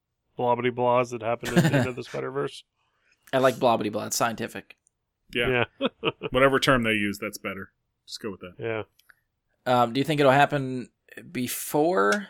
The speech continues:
Speaker 2: his time in the M C U is up, or do you think it'll happen after that? You think we get
Speaker 1: I think it'll, I think, I think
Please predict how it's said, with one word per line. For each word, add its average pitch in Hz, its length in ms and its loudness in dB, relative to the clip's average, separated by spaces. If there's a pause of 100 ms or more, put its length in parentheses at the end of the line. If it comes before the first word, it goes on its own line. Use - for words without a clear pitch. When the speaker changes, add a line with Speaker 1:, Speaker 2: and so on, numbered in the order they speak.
(120)
Speaker 2:
his 160 500 -4 (840)
time 156 280 2
in 156 80 -2
the 151 100 -2
M 147 100 -2
C 151 140 -6
U 147 120 2
is 139 240 -2
up, 180 280 2 (280)
or - 60 -12
do 123 80 -4
you 131 40 -4
think 139 180 -4
it'll 127 140 2
happen 127 380 0
after 120 320 -6
that? - 200 -10 (180)
You - 100 -20
think 127 160 -8
we 143 80 -2
get 131 240 -2 (100)
Speaker 1:
I 127 120 6
think 120 260 -2
it'll, 120 440 4
I 123 80 4
think, 131 280 2 (540)
I 143 180 10
think 120 460 2